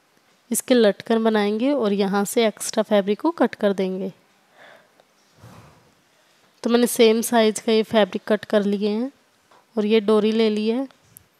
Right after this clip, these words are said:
अब इस फैब्रिक को इस तरीके से फोल्ड करेंगे और डोरी को इसके अंदर डालेंगे और इसके ऊपर सिलाई लगा लेंगे। लटकन के ऊपर डबल सिलाई लगा लिया है। अब लटकन को राइट साइड से टर्न कर लेंगे। उसके बाद दूसरा लटकन रेडी करेंगे,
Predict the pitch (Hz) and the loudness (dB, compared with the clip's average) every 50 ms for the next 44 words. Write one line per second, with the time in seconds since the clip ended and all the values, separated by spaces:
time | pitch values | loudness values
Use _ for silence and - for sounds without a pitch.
0 | _ _ - 208 196 233 226 - - - 233 208 190 185 208 196 - 240 226 220 | _ _ -2 0 0 0 -2 -2 -2 0 2 2 2 0 -4 -6 0 0 0 0
1 | 208 - - 226 208 208 202 190 - 214 - - 226 208 - - 214 196 196 190 | 0 -2 -2 -2 0 0 -2 -2 -4 -4 0 0 0 0 0 0 0 0 0 0
2 | 202 - - 208 202 202 196 208 214 220 254 277 277 247 - _ - 202 185 202 | -4 -2 0 0 0 0 0 -2 -4 -4 -4 -4 -4 -6 -8 _ -8 -4 0 0
3 | 208 202 208 202 - 233 214 202 - - - 202 202 202 202 208 202 214 208 196 | 2 2 2 0 0 0 0 0 -2 -2 -2 -2 0 0 0 0 2 2 2 2
4 | 196 202 208 214 220 254 277 262 _ _ _ _ - - _ _ _ 220 208 208 | 0 -2 -2 -4 -4 -4 -6 -6 _ _ _ _ -20 -20 _ _ _ -2 -2 -2
5 | 190 - - 226 214 202 - 262 269 - - 302 262 226 208 196 196 196 196 190 | -2 -2 0 0 0 0 0 -4 -2 0 0 2 4 4 4 4 4 2 2 2
6 | 185 185 185 185 190 185 185 180 170 - _ _ _ _ - - - - _ _ | 2 0 0 -2 -4 -6 -8 -8 -10 -12 _ _ _ _ -20 -20 -20 -20 _ _
7 | _ - 214 214 202 - - 226 226 202 - 240 226 208 240 233 202 196 190 180 | _ -2 -2 -2 -2 -2 -4 -4 -4 0 0 0 2 2 0 0 2 2 2 2
8 | 196 202 - - 226 226 214 214 220 220 208 208 208 202 208 208 214 214 240 262 | 2 0 0 0 2 2 4 4 4 2 2 2 2 2 2 2 0 0 -2 -2
9 | 247 - - - - - - - 226 208 233 226 220 220 - - 233 226 214 - | -6 -10 -16 -18 -18 -12 -4 -2 2 4 6 6 4 4 2 -2 -2 -2 0 2
10 | 233 214 214 196 185 185 - - - 220 214 196 - - 233 - - - 202 185 | 2 4 4 2 2 2 -2 -2 -2 0 0 0 -2 -4 -4 -2 0 0 0 2
11 | 196 202 - 226 214 214 220 214 220 220 220 254 277 269 _ _ _ _ _ _ | 0 -2 -2 -2 0 0 0 -2 -2 -4 -4 -6 -8 -8 _ _ _ _ _ _
12 | _ _ _ _ _ _ _ _ _ _ _ _ _ _ _ _ _ _ _ _ | _ _ _ _ _ _ _ _ _ _ _ _ _ _ _ _ _ _ _ _
13 | _ _ _ _ - 226 - - - 233 233 226 208 190 196 196 185 - - 226 | _ _ _ _ -6 -6 -4 -2 0 2 2 2 2 0 -2 -2 -2 -2 -2 0
14 | 226 226 214 196 - - 190 214 208 214 208 196 202 202 196 214 214 214 214 214 | 0 0 0 -2 -2 -4 -2 -2 0 0 0 -2 -2 -2 -2 0 0 0 -2 -4
15 | 214 247 262 | -4 -4 -6